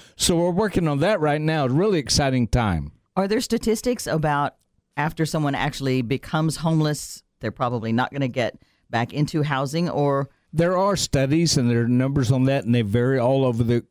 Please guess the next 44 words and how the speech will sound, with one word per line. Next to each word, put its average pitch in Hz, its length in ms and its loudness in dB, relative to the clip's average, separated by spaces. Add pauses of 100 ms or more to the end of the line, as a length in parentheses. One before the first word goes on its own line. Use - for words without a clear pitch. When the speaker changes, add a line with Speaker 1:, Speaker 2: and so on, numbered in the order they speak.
(320)
Speaker 1:
I 135 60 2
mean, 123 260 2
based 131 300 0
upon 123 300 0
different 117 320 0
regions 123 500 2
in 110 120 2
the 110 80 2
country 156 420 0
and 113 100 2
so 113 220 2
forth. - 800 -4
And 147 160 0
so 175 180 2
it's 156 180 0
important 214 440 2
enough 147 320 2
that 135 100 2
it's 120 220 0
really 160 260 2
garnered 127 540 0
our 135 260 2
attention 117 600 0
to 117 120 2
say, 113 320 2
"Hey, 117 380 2 (360)
this 202 240 2
person 151 460 2
has 113 180 2
experienced 147 680 0
what 135 140 2
we 170 120 2
call 135 280 0
an 151 100 -6
episode 139 760 0 (340)
of 131 160 0
homelessness 131 800 0
now 120 180 2
three 151 320 0
or 131 100 2
four 139 360 0
or 120 180 2
more 120 340 2
times." 135 640 -2